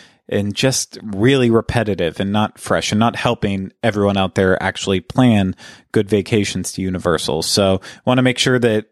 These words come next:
the podcast isn't just entertaining, that it's actually helpful. So that's why we're gonna try out some of these new things. And I know I've already kinda hinted at that before in another episode, but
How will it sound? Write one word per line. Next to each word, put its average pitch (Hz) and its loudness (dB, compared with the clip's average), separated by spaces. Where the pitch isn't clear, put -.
the 117 -2
podcast 110 0
isn't 113 2
just 113 0
entertaining, 104 -2
that 92 -10
it's 98 -10
actually 92 -4
helpful. 107 -4
So 101 0
that's 135 -2
why 147 4
we're 139 2
gonna 135 2
try 127 0
out 123 2
some 120 -2
of 123 -2
these 117 0
new 120 0
things. 82 -6
And 110 2
I 110 4
know 117 4
I've 117 2
already 110 2
kinda 101 0
hinted 123 -2
at 113 0
that 110 0
before 110 2
in 107 0
another 104 0
episode, 101 0
but 95 0